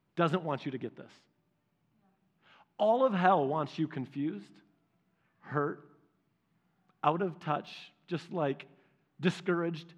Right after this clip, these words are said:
and giving up so that you don't do anything, so that you do not do the things, so that you never discover your gifts and talents, so you never discover what God put you and made you to do,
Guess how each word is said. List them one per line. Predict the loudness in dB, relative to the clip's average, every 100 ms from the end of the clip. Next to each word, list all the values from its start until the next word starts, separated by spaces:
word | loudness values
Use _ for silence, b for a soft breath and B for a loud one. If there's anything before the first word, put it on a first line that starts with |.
| _
and | -4 -2
giving | 0 0 -2
up | -4 -10 -20 _ _ _ _ _ _ _
so | -12
that | -10
you | -4 -4
don't | -4 -6
do | -6
anything, | -6 -14 -18 -20 -20 _ _ _ _ _ _ _
so | -14
that | -6
you | -2
do | 0
not | -2 -2
do | -2
the | -4
things, | -6 -10 -8
so | -6
that | -2
you | 0
never | 2 2 2
discover | 0 -2 0 0 0 -4 -8 _ _ b b b
your | -2 -2
gifts | 0 -4 -4
and | -8 -6
talents, | -10 -10 -14 -20 -20 _ B B
so | -2
you | 2
never | 4 4 4 2
discover | 0 -2 -2 -2 -2
what | -4
God | -2 -4 -4
put | -6 -6 -6
you | -10
and | -8 -8 -6
made | -4 -4 -4
you | -8 -8
to | -10
do, | -10 -8 -8 -10